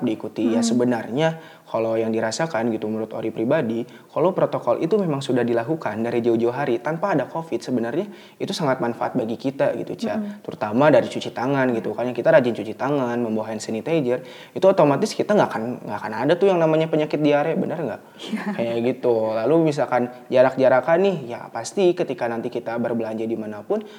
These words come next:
Speaker 1: otomatis akan rapi gitu. Jadi
Speaker 2: Hmm.
Speaker 1: tik-, jadi, jadi ketika misal, ketika hal-hal itu sudah dilakukan dari jauh-jauh hari, kayak itu sangat menguntungkan juga. Tetapi, Ca,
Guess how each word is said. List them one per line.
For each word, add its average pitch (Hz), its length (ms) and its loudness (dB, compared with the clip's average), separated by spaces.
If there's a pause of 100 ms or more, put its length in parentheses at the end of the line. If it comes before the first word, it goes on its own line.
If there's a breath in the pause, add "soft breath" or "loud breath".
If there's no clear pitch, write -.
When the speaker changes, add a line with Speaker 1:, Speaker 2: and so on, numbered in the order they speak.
(160 loud breath)
Speaker 1:
otomatis 113 480 -6
akan 113 240 -8
rapi 139 560 -6
gitu. 117 160 -8
Jadi 120 240 -2
Speaker 2:
Hmm. - 80 -10
Speaker 1:
tik-, - 160 -10 (340 loud breath)
jadi, 127 260 0
jadi 139 220 0
ketika 131 360 -4
misal, 120 400 -4
ketika 113 720 -4
hal-hal 113 380 -4
itu 117 240 -6
sudah 120 160 -2
dilakukan 117 800 -2 (240 loud breath)
dari 117 160 2
jauh-jauh 113 480 4
hari, 147 480 0 (300 loud breath)
kayak - 200 -10
itu - 180 0
sangat 123 280 0
menguntungkan 107 520 -2
juga. 113 440 0
Tetapi, - 460 -4
Ca, - 260 -2